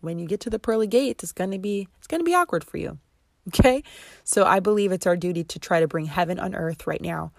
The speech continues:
with peace and understanding, but stop make believing that it'll just happen.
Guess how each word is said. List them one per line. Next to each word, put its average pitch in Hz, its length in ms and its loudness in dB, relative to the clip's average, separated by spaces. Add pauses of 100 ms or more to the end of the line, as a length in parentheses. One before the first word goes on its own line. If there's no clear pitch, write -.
(200)
with - 160 -10
peace 180 320 -4
and 170 140 -4
understanding, 160 640 -6 (340)
but 156 140 -4
stop - 260 2
make 180 220 -4
believing 202 400 0
that 165 120 0
it'll 156 220 0
just 165 200 -8
happen. 147 480 -6